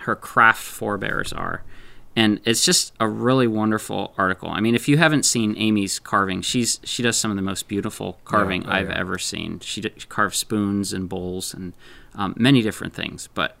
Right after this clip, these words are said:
Speaker 1: just absolutely skillful. And, uh, this article is really well done. It's a really fascinating, uh, look at her process.
Speaker 2: Yeah.
Speaker 1: Um,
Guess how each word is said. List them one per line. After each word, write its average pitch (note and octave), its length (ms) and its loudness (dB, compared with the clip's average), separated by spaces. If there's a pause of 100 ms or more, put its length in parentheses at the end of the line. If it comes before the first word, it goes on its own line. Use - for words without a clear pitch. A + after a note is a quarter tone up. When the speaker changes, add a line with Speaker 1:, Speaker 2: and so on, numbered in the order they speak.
Speaker 1:
just - 300 -2 (640)
absolutely G#2+ 580 2
skillful. - 600 -8 (420)
And, F#2 300 0
uh, E2+ 200 -4
this G#2+ 220 -2
article G#2+ 380 2
is - 200 -2 (560)
really G#2+ 320 2
well E2+ 220 -4
done. D2 340 -8 (160)
It's - 200 -8
a F#2 40 -6
really F#2+ 600 -4
fascinating, E2+ 840 -4 (640)
uh, - 300 -8
look G2+ 460 -6
at F#2 160 -10 (100)
her F2 240 -4 (100)
process. - 680 -12 (320)
Speaker 2:
Yeah. F2 80 -16 (580)
Speaker 1:
Um, F#2 360 0